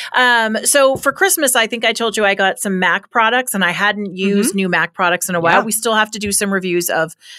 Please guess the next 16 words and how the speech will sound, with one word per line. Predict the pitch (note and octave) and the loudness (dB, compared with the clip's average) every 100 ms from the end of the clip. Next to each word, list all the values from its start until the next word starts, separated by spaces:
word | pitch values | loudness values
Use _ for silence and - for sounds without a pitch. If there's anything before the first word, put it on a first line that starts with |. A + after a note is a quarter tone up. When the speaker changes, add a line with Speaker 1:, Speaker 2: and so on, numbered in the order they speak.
| - | -12
Speaker 1:
uh, | - F#3+ | -6 0
the | F#3+ | 2
eyeshadow | F3 F#3 G3+ G3 | 4 2 0 -2
and | F#3+ | 0
the | F3 | -2
lipstick, | E3 - D#3+ | -4 -6 -8
which | D#3+ | -6
I | D3 | -6
have | D3+ | -4
not | D3 - | -8 -8
told | D#3 - | -10 -8
you | |
about. | A#2 - - - | -10 -10 -10 0
But | A#3+ G3 - - _ - - | 2 2 -4 -14 _ -14 -8
Speaker 2:
Okay, | A3+ B3 - - | -4 -4 -6 -18
cool. | A3 A#3 | -20 -10